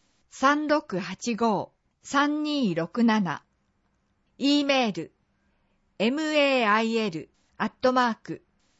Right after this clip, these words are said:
エイチオーエムイーエスティーエーアールティーケーオーティーオードットシーオーエム。九、江東区長期計画の展開、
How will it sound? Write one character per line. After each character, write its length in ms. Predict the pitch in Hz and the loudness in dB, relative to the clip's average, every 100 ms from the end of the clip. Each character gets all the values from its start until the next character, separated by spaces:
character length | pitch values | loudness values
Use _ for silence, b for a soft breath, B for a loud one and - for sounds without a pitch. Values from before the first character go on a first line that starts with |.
| _ - | _ -2
エ 160 | 208 285 | 2 2
イ 80 | |
チ 260 | 285 - 294 | 0 -2 4
オ 260 | 277 262 240 | 6 6 4
ー 20 | |
エ 120 | 208 | 2
ム 100 | 220 | 4
イ 400 | 233 226 196 127 | 4 2 -2 -6
ー 320 | _ _ - | _ _ -6
エ 60 | 202 | -4
ス 180 | 208 - | -4 -8
テ 120 | 294 | -2
ィ 240 | 294 294 | 0 2
ー 340 | 247 214 247 262 | 2 2 2 4
エ 40 | |
ー 160 | 247 240 | 2 2
ア 40 | |
ー 20 | |
ル 160 | 226 220 | 0 -4
テ 160 | - 233 | -6 -6
ィ 180 | 196 151 | -4 -6
ー 40 | _ | _
ケ 340 | - 269 277 277 | -4 2 4 4
ー 40 | |
オ 220 | 269 190 | 2 0
ー 20 | 165 | -6
テ 180 | - | -6
ィ 160 | 220 226 | -2 0
ー 100 | 214 | 0
オ 300 | 202 156 - | 0 -2 -8
ー 240 | _ _ - | _ _ -6
ド 120 | 208 | -6
ッ 60 | - - | -6 -8
ト 300 | 226 202 - _ _ | -4 -4 -8 _ _
シ 420 | - 247 262 269 | -12 -4 -2 2
ー 80 | 254 | 2
オ 220 | 240 214 | 2 0
ー 40 | |
エ 100 | 208 | -2
ム。 220 | 202 151 - _ _ _ _ _ _ _ _ _ _ _ _ _ _ _ _ _ _ _ _ _ _ _ _ _ _ _ _ _ _ | -4 -6 -14 _ _ _ _ _ _ _ _ _ _ _ _ _ _ _ _ _ _ _ _ _ _ _ _ _ _ _ _ _ _
九、 420 | - 311 254 160 _ _ _ _ _ _ _ - | 2 4 4 0 _ _ _ _ _ _ _ -4
江 220 | 320 320 | 0 0
東 280 | 320 320 311 | 2 0 0
区 140 | 214 | -4
長 260 | 196 294 311 | 0 2 0
期 160 | - - | -2 -6
計 240 | 320 311 | 0 0
画 260 | 294 254 196 | 0 -4 -2
の 180 | 185 | -4
展 280 | 175 233 240 | -4 -2 0
開、 380 | 226 214 190 170 | 0 -2 -2 -4